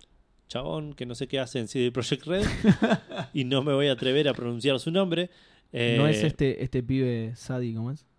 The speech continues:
Speaker 1: No, no, no, no
Speaker 2: ¿No?
Speaker 1: es un video game leaker.
Speaker 2: Ah, <laughs>
Speaker 1: Dijo
Speaker 2: ok,
Speaker 1: que,
Speaker 2: ok.
Speaker 1: eh, ya, eh, tienen ideas para el próximo juego de Witcher, que no va a ser el juego de
Speaker 2: Ajá.
Speaker 1: Witcher cuatro, que tienen una, una
Speaker 2: Bien.
Speaker 1: idea para el próximo.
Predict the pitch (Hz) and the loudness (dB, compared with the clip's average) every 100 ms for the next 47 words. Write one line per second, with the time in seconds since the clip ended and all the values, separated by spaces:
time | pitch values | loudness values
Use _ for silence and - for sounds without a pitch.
0 | _ _ 120 107 139 120 120 117 131 127 | _ _ -20 -8 -6 -4 -4 -2 2 2
1 | 147 135 131 123 123 113 92 87 - 131 | 2 2 2 2 -2 -8 -8 -12 -6 0
2 | 143 143 123 107 107 175 - 160 131 160 | 0 0 0 0 2 4 6 6 6 2
3 | 175 135 _ - - - - - - - | 0 -4 _ -20 -20 -20 -20 -20 -20 -20
4 | _ - - 131 117 110 110 110 110 110 | _ -20 -8 -4 -2 0 0 0 -2 -4
5 | - 208 143 147 156 151 151 - - - | -8 -6 -2 0 0 -2 -6 -14 -20 -20
6 | - - _ 135 110 107 104 98 135 135 | -20 -20 _ -4 -2 -2 -2 -4 -4 -4
7 | 123 117 123 127 - 120 107 117 - 110 | -4 -4 -4 -4 -6 -6 -6 -10 -10 -10
8 | - 120 110 110 151 196 202 _ _ 104 | -4 -4 -2 -4 -2 -2 -4 _ _ -10
9 | 101 123 143 - 123 110 117 113 113 104 | -6 -6 -8 -8 -8 -8 -6 -4 -4 -6
10 | 104 104 - 120 139 165 127 107 107 104 | -6 -8 -6 -6 -4 -8 -8 -8 -8 -10
11 | 101 98 101 170 101 104 127 120 104 98 | -8 -8 -8 -10 -8 -4 -4 -2 -6 -6
12 | 113 123 107 | -10 -8 -8